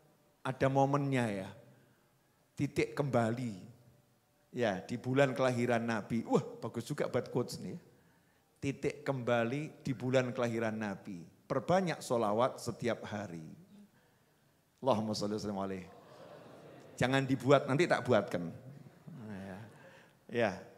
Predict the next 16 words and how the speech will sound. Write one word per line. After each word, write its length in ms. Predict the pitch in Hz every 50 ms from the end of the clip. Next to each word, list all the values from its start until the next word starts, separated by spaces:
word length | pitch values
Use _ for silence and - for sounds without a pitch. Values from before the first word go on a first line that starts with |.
| - - -
biar 240 | - 127 120 123 113
dibuatkan 560 | 127 127 104 120 127 120 120 123 135 131 127
sama 320 | 120 123 120 123 123 120
tim 240 | - - 139 135 127 127 123
saya. 320 | 120 117 113 107 107 101 98 - - - - _ _ _ _ _ _ _ _ _ _ _
Nanti 320 | - - 98 95 123 117 120
insya 160 | 113 - 107
Allah 160 | 107 117 120
malam 240 | 120 110 113 117 123 117
ini 80 | 120 110
juga 320 | - 113 101 - 127 -
di-share. 560 | - 110 104 - - 98 95 85 - - - - - - - - - - - - - - - - _ _ _ _ _ _ -
Insya 240 | - 101 98 104 98
Allah 160 | 127 135 120
di, 160 | 143 165 190 - - - - - - - -
di-share. 480 | 104 101 - 101 87 87 85 80 78